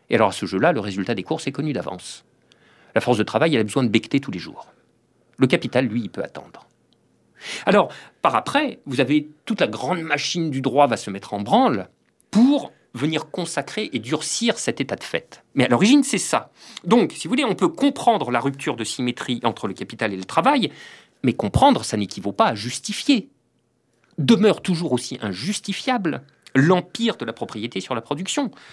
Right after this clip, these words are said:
le pouvoir des propriétaires ou de leurs délégués sur les producteurs. Et là, il faut voir ce qu'il y a d'inhabituel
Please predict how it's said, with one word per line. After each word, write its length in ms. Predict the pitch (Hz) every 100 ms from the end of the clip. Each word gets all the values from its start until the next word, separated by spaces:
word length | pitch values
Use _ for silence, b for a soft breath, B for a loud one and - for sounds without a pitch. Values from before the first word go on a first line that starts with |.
| B
le 180 | - 151
pouvoir 320 | 165 180 208
des 120 | 147 127
propriétaires 600 | 135 - 123 147 190 -
ou 60 |
de 80 | 135 143 -
leurs 100 | - - - - - -
délégués 380 | - - - 247 233
sur 200 | - -
les 160 | - - - -
producteurs. 1000 | - - 196 - - - 202 - - - - - _ - _ _ _ _ - - -
Et 80 | -
là, 340 | - 226 - - -
il 100 | 170
faut 100 | 185
voir 140 | 151
ce 120 | -
qu'il 240 | - - 117
y 60 |
a 40 | - - - - -
d'inhabituel 1120 | - - - - - - - - - - -